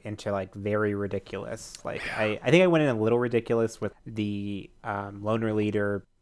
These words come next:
Speaker 1: controlling the dogs,
Speaker 2: Mm-hmm.
Speaker 1: maybe, and then changing a lot of people into dogs.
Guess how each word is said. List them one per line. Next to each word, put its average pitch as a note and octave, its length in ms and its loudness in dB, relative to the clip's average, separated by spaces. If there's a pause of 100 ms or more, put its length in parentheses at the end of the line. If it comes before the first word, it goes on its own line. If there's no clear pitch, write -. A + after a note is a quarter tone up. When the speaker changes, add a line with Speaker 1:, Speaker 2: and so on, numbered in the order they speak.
(120)
Speaker 1:
controlling A2+ 420 2
the G2+ 80 0
dogs, G2+ 580 0
Speaker 2:
Mm-hmm. A2 240 -2
Speaker 1:
maybe, A2 520 0
and G#2+ 240 0
then G#2 300 2
changing G#2 560 -2
a G#2 140 -4
lot G#2 180 6
of G2 60 0
people G#2 260 -4
into G#2 180 -6
dogs. A2 560 0